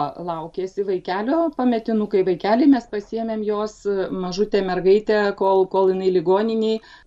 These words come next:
kad, galėtų saugiai būti. Ir taip gražu laksto ta mergaitė čia po, po namus, tokia mažytė. Ir gal kaip gerai būtų dar dukrelę turėt.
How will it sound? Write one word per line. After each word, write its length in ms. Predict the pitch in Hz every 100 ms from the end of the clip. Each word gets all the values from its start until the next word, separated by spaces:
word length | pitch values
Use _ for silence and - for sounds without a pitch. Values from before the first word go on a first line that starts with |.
| -
kad, 320 | - 190 170 180 175 131 113 131 156 - -
galėtų 500 | 175 185 190 190 170
saugiai 400 | 185 180 143 147
būti. 360 | 175 160 143 135 _
Ir 480 | 202 220 254 254 247 247 _ -
taip 240 | - 269 226
gražu 360 | 330 320 285
laksto 440 | 262 208 214 - 208
ta 140 | 202
mergaitė 600 | 196 196 180 196 202 196
čia 160 | 185 190
po, 220 | 185 190
po 200 | 170 190
namus, 400 | 190 190 190 190
tokia 280 | - 190 190
mažytė. 640 | 185 185 196 202 190 196 190 190 -
Ir 180 | - 185
gal 160 | 190 190
kaip 280 | 359 453
gerai 300 | 294 294 294
būtų 380 | 214 262 277 208
dar 200 | 262 208
dukrelę 500 | 180 - 240 175 135
turėt. 360 | - - 113 -